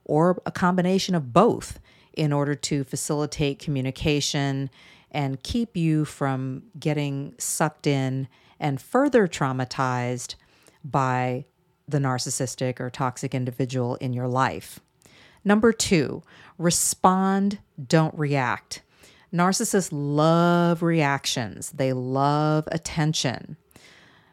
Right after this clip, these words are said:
but refuse at the same time to deal with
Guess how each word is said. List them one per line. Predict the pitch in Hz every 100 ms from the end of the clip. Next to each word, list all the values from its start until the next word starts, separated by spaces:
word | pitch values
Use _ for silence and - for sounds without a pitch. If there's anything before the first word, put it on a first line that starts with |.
| _ _ 135
but | 160 151 - _ _ _
refuse | 196 196 - 277 262 160 180
at | - 143
the |
same | 156 147 143
time | - 277 170 156
to | 160
deal | 139 139 139 135
with | 127 127 -